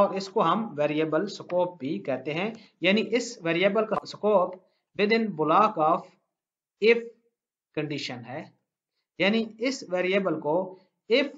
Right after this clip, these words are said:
condition के block से बाहर access नहीं किया जा सकता।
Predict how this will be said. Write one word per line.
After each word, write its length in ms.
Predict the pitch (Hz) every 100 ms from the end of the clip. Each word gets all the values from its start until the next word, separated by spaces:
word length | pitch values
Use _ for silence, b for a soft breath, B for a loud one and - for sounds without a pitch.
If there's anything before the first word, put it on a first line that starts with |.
| -
condition 460 | 180 170 185 208
के 100 | 202
block 420 | 170 139 147 185 196
से 140 | 170
बाहर 380 | 147 139 156 160 -
access 540 | - 156 180 190 - -
नहीं 220 | 123 143
किया 180 | 165 165
जा 180 | 165 170
सकता। 580 | 165 165 196 220 226